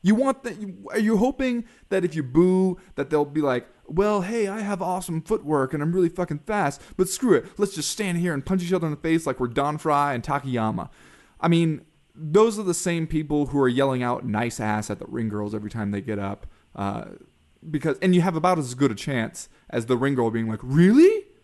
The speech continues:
Me?" <laughs> as you do of the, the flyweights going, "Okay, no, you know, you know what? You're right. All this training and shit we did, forget it. We'll just stand here and punch each other in the face until somebody falls down."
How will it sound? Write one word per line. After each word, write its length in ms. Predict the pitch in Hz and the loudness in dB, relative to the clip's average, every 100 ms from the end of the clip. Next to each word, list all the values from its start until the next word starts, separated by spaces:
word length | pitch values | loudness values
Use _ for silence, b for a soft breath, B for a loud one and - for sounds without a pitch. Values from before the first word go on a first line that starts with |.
| _ | _
Me?" 520 | 170 190 277 349 440 415 - | 4 6 8 8 6 2 -4
<laughs> 180 | - - | -10 0
as 180 | - 160 | 4 4
you 120 | 185 | 4
do 320 | 156 180 156 | 6 8 8
of 140 | 151 135 | 6 4
the, 100 | 143 | 2
the 240 | 131 139 | 2 -2
flyweights 560 | 131 165 156 131 127 - | 2 4 6 4 4 4
going, 400 | 135 117 110 95 b b b | 2 2 0 -4 b b b
"Okay, 320 | 254 185 185 | 4 6 6
no, 200 | 226 220 | 4 2
you 120 | 180 | 2
know, 100 | 208 | 0
you 120 | 220 233 | -2 0
know 100 | 247 | -2
what? 100 | 254 | -2
You're 120 | 254 | 0
right. 260 | 247 143 - - | 2 2 0 -8
All 140 | - | -4
this 120 | 220 202 | -2 -2
training 360 | - 208 202 | -4 -6 -6
and 80 | 196 | -6
shit 160 | 196 190 | -6 -4
we 80 | |
did, 260 | 180 190 170 | 0 -2 -2
forget 320 | - 165 160 | -4 0 2
it. 160 | 160 - | 2 0
We'll 140 | 147 | -2
just 200 | 139 135 | -2 -6
stand 300 | - 170 160 | -4 -4 -2
here 180 | 151 147 | -2 -2
and 140 | 113 | -2
punch 180 | - 143 | -4 -8
each 120 | - | -4
other 140 | 147 135 | -2 0
in 60 | |
the 60 | 113 | -2
face 260 | - 113 110 | 0 -2 -2
until 220 | 185 110 | -6 -6
somebody 300 | - 101 95 | -6 -4 -6
falls 280 | - - - | -8 -10 -10
down." 300 | - - | -14 -16